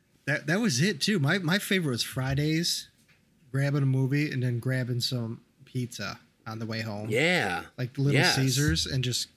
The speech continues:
Speaker 2: Yeah.
Speaker 1: smashing pizza, watching whatever I grabbed. Usually it's, like, whatever the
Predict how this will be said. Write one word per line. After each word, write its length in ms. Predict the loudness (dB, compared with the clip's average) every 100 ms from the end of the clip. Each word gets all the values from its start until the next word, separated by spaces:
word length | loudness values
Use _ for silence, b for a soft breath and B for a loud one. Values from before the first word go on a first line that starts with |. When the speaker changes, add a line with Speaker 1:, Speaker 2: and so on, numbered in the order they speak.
| -12
Speaker 2:
Yeah. 240 | 0 2 2
Speaker 1:
smashing 640 | 2 0 2 0 0 -2
pizza, 600 | 0 -2 0 0 0 -2 b b b _
watching 500 | -4 -2 -2 0 2
whatever 400 | 2 2 2 2
I 100 | 0
grabbed. 420 | 0 -2 -2 0
Usually 260 | 0 2 2
it's, 140 | 0 0
like, 160 | -2 -6 _ -4
whatever 360 | 0 2 2
the 280 | 0 0 0